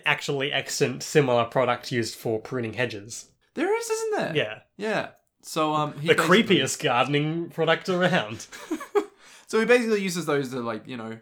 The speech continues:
Speaker 1: Murder you.
Speaker 2: Yeah, murder you.
Speaker 1: And also various, like, ironic dream visionary.
Speaker 2: Yeah. He's also very funny. He, he has a lot of one-liners.
Speaker 1: Yeah, he says "bitch" a lot, <laughs>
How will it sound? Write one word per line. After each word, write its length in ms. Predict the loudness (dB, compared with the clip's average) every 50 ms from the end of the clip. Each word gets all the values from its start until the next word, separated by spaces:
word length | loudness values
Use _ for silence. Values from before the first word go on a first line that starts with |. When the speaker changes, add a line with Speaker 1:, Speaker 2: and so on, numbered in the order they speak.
| _ _
Speaker 1:
Murder 300 | -10 -8 -8 -8 -8 -8
you. 220 | -8 -10 -10 -10 _ _ _ -10
Speaker 2:
Yeah, 160 | -8 -8 -6
murder 260 | -6 -4 -4 -4 -4
you. 80 | -2 2
Speaker 1:
And 80 | 4
also 220 | 4 6 4 4 4
various, 340 | 4 4 4 2 0 0 -2
like, 160 | -4 -2 -2
ironic 400 | -2 -2 -2 -2 -4 -4 -8 -8
dream 320 | -6 -6 -6 -6 -6 -6
visionary. 540 | -6 -6 -6 -6 -8 -8 -8 -8 -8 -10 -12 _ _ _
Speaker 2:
Yeah. 160 | -8 -8 -8 -10 -14 _ _ _ _ _ _ _
He's 240 | _ 2 2 4 4
also 400 | 0 0 0 -2 -2 0 -2 -2
very 520 | -4 -6 -4 -2 0 0 0 0 -2 -6
funny. 360 | -8 -10 -10 -10 -10 -12 -16 -18 _ _ _
He, 200 | _ -2 -2 -2
he 140 | 0 2 2
has 160 | 2 2 2
a 20 | 0
lot 220 | 0 2 2 2
of 80 | 0 0
one-liners. 580 | 0 -2 -2 -2 -6 -8 -8 -8 -8 -8 -8 -6
Speaker 1:
Yeah, 160 | -4 -2 -2
he 100 | -2 0
says 320 | 2 2 2 2 0 -6 -14 _ -14 _
"bitch" 280 | -6 -6 -6 -6 -4
a 60 | -2 0
lot, 220 | 2 2 2 0
<laughs> 300 | -2 -6 -8 -10 -10 -10